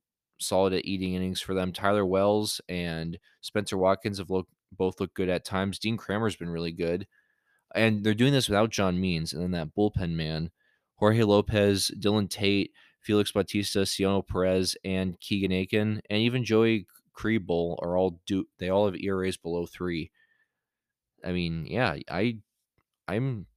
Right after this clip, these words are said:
ecsta-, I'm thrilled with how well they're doing. So, but what this means, this is throwing a real wrench into kind of, uh,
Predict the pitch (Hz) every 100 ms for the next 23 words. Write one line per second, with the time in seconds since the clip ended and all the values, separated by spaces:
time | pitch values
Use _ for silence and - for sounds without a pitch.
0 | - - - - 92 - 98 107 - 123
1 | 135 87 85 80 82 85 82 76 80 90
2 | _ _ _ _ _ - - 107 104 98
3 | 101 - _ _ _ _ - - _ -
4 | - _ - - _ _ _ - 104 120
5 | 127 - 110 104 104 104 - 110 110 101
6 | 107 95 95 95 - 92 - 101 95 92
7 | 87 85 78